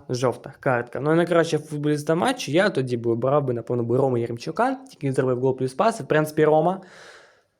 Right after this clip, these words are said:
Дуже хороший матч Рома тоді справді провів. І ще би Андрій Ярмоленко би виділив, який забив ось цей дуже красивий гол, і справді, з правої ноги.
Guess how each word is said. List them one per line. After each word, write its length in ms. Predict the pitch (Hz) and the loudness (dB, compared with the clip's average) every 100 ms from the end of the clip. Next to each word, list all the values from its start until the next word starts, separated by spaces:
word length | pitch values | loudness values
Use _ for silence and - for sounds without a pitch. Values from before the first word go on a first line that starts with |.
| _ _ _ _ - | _ _ _ _ 0
Дуже 300 | 214 190 170 | 2 2 2
хороший 400 | 156 147 143 147 | 2 2 2 2
матч 240 | 151 147 | 2 2
Рома 280 | 151 143 127 | 4 4 2
тоді 260 | 131 123 120 | -2 -4 -4
справді 320 | 123 120 120 | -2 -4 -4
провів. 500 | 127 120 107 107 - _ _ _ _ _ _ _ _ - 156 | -2 -2 -4 -10 -18 _ _ _ _ _ _ _ _ -4 0
І 60 | |
ще 220 | 143 208 | 2 4
би 140 | 175 151 | 4 4
Андрій 300 | 139 143 139 | 4 4 4
Ярмоленко 500 | 135 131 117 110 117 | 4 4 2 0 -4
би 120 | 117 | 2
виділив, 440 | 151 180 156 - - | 4 4 2 0 -6
який 240 | - 120 | -6 -4
забив 360 | 120 123 120 107 | 0 2 2 2
ось 180 | 110 - | -2 -8
цей 100 | 117 | -8
дуже 240 | 113 123 | -8 -8
красивий 500 | - 113 - 120 120 | -12 -14 -10 -10 -2
гол, 280 | 143 175 165 | 2 2 0
і 20 | |
справді, 400 | - 123 113 113 | -6 -4 -4 -4
з 80 | - | -2
правої 360 | 143 147 123 | 0 0 0
ноги. 460 | 117 117 120 202 | 0 0 2 0